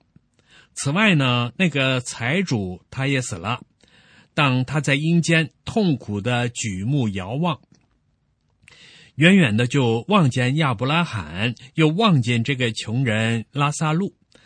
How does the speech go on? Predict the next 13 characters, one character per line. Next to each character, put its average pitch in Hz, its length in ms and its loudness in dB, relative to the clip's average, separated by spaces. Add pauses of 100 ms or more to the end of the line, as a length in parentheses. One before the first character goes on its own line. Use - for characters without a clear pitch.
(240)
在 143 380 2
亚 165 140 2
伯 135 140 -2
拉 175 160 2
罕 95 180 -6
的 95 140 -4
怀 104 280 -6
里， 123 420 -4 (840)
他 175 160 0
就 160 380 4
喊 113 300 -4
着 127 100 -2
说 170 500 2